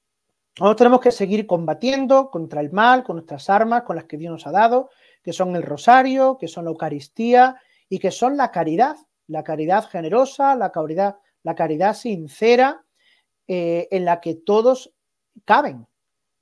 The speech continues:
Y es verdad que nosotros rezamos el rosario frente a una clínica abortista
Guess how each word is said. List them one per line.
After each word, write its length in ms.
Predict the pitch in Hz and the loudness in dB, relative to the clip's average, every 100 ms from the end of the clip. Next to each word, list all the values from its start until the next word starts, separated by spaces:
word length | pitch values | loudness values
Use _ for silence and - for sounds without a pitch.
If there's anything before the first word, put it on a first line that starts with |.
| _ _ _ | _ _ _
Y 100 | 165 | -10
es 140 | 165 180 | -4 0
verdad 200 | 190 226 | 0 0
que 100 | 226 | -2
nosotros 260 | 196 233 | 0 2
rezamos 400 | 208 202 220 214 | 2 0 -4 -4
el 80 | 202 | -4
rosario 540 | 185 180 214 226 226 | -4 0 2 4 2
frente 340 | 214 165 165 160 | -2 -6 -10 -8
a 40 | |
una 120 | 202 | -10
clínica 320 | 202 208 214 196 | -8 -8 -4 -2
abortista 720 | 170 147 214 220 - 247 254 | -2 -6 -8 -10 0 0 0